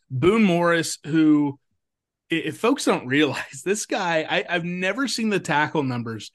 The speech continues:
that this guy has. I-, if you, if you turn on his huddle, if you turn on any highlights that he posts on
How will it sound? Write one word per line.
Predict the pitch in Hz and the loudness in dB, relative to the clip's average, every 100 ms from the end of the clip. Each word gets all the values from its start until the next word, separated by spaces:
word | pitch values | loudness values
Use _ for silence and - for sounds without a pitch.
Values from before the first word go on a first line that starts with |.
| - - | -20 -8
that | - 131 | -6 -2
this | 151 131 | -2 0
guy | 143 123 | -2 -4
has. | 120 120 117 | -4 -8 -4
I-, | 131 | -4
if | 143 139 | -4 -4
you, | 147 | -4
if | 147 143 | -4 -4
you | 143 | -6
turn | 135 170 190 | -4 -2 0
on | 175 175 | 0 0
his | 165 - | -2 -2
huddle, | 147 151 147 | -2 0 -2
if | 135 | -4
you | 135 | -8
turn | 123 156 165 | -4 -2 0
on | 156 151 | 0 0
any | 151 151 143 | 0 -2 -2
highlights | 127 139 147 143 135 | -2 -2 0 0 -2
that | 143 | -4
he | 131 | -4
posts | 143 139 131 | -2 -4 -2
on | 135 127 | -4 -4